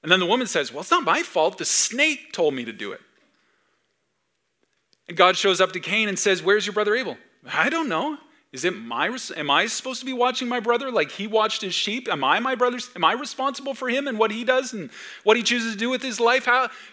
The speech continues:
do I have any bearing on that? Do I have any due offered to my brother? Am I responsible for any of his actions? Am I my brother's keeper?" He snubs responsibility.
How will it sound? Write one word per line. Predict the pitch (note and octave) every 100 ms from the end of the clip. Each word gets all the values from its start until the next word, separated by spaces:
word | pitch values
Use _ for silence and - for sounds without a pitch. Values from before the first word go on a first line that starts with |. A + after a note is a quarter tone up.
| -
do | E3+ G3
I | A3+
have | C#4
any | A#3+ D4+
bearing | G3+ G#3+ C#4+ C#4+
on | C#4
that? | B3+ C#4+ B3+
Do | G#3+
I | G#3
have | D4 B3+
any | C4+ G3
due | C3 E3+ A#3 C#4+ D4+
offered | F3+ A3+ - C#4+ A3
to |
my | G3+ F#3+
brother? | F3 B2+ C#3+ G3 D4+ D#4
Am | B3 E3+
I | G#3
responsible | C4 A3+ - A#3 B3+ A3+ A#3
for | G3+
any | E3 A3+ D#4+
of | D4
his | D#4 C#4+
actions? | C#4+ D4+ - F#4 F4 - - _ -
Am |
I | D#3+ G#3
my | A3
brother's | G3 F#3+ F#3+
keeper?" | - D#3+ - - _ _ _ _ _ _
He | D3+
snubs | B2 - - C3+ D3+ F#3 F3 E3 - - _ _ _ _ _
responsibility. | C3+ C#3 - C3+ B2 A#2 G2 F#2 -